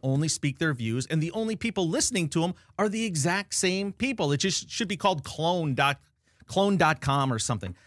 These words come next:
I'm just not into it. I don't think they're ever gonna be anything that's a huge factor, and especially right now when the Republicans don't have as much say nationally. I just think they're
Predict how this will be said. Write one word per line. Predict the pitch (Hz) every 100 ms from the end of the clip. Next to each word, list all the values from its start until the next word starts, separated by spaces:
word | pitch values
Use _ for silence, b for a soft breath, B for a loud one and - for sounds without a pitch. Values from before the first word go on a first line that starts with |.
| b
I'm | -
just | 233
not | 220 165
into | 160 160
it. | 165
I | 151 175
don't | 180
think | 170
they're | 165 -
ever | 180 175
gonna | 175 151
be | 165 160
anything | - 165 160 170 156
that's | 139
a | 147
huge | - 165 -
factor, | 151 143 143 147 -
and | 208
especially | 214 - 330 349 - 226
right | 175 139
now | 113 143 151 143 135 b b b b -
when | 143 156 156 151 147
the | 151
Republicans | 151 175 156 156 117
don't | 151
have | 139 123
as | 110
much | 107 -
say | - 160 160 165 175 _ _ _ -
nationally. | 151 170 175 185 165 160 160 156 b
I | -
just | 294 -
think | 302
they're | 233 165